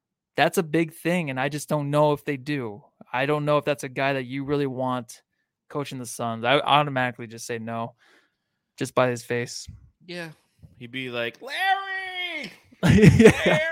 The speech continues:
Speaker 2: Larry!" <laughs>
Speaker 1: Yeah.
Speaker 2: Um, I think it's an interesting proposition. I feel like if the Suns were to show up late to the head coaching party, like I mentioned at the front end of the podcast, where they're, they're the guys who show up late with the six pack at two in the morning,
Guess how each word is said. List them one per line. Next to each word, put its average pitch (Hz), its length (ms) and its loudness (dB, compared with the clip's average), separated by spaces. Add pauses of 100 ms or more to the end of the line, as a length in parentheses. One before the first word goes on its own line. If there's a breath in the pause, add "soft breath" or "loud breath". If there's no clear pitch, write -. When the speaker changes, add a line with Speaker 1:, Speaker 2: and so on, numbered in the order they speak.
(140)
Speaker 2:
Larry!" 220 1000 -8 (200)
<laughs> - 220 -18
Speaker 1:
Yeah. 131 180 -10 (800 loud breath)
Speaker 2:
Um, 165 280 -2
I 226 120 2
think 247 200 -10
it's 247 140 -10
an 202 100 -10
interesting 185 360 -8
proposition. 143 800 -8 (340 soft breath)
I 143 100 2
feel 226 300 -4
like 208 360 0 (400)
if 147 160 -6
the 147 80 -6
Suns 175 540 -6
were 165 80 -4
to 143 80 -6
show 139 260 -4
up 127 140 -4
late 120 260 0
to 135 100 -8
the 107 80 -6
head 110 180 -2
coaching 117 300 -2
party, 113 500 -2
like 104 180 -6
I 107 60 -2
mentioned 104 300 -8
at 95 60 -12
the - 60 -10
front 101 240 -6
end 101 80 -6
of 98 60 -4
the 95 60 -6
podcast, 101 580 -2
where 98 240 -2 (260 soft breath)
they're, 107 360 0
they're 107 260 -2
the 110 120 -6
guys 104 300 0
who 107 60 -12
show 104 260 -2
up 101 180 -6
late 104 220 -2
with 95 100 -12
the 101 60 -10
six - 260 -8
pack 107 260 -4
at - 100 -16
two 107 120 -10
in 101 60 -10
the 95 60 -16
morning, 104 340 -8